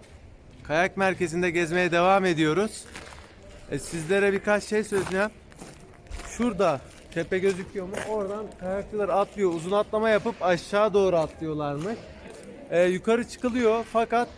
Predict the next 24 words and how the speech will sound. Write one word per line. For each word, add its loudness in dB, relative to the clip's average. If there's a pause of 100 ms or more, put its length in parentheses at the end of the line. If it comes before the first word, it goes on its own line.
çok 0
sis -6
olduğu 2
için -2
hani 0
boş 2
yere 2
çıkmak -4
istemedim. 0
Kar 2
sisi -8
gözükmüyormuş. 0
Görevli 4
öyle 6
dedi. 0 (1000)
E, -2
başka 4
bir 4
gün 4
gelebilirsem, 4 (180)
vaktim 2
olursa 0
o 2
zaman 4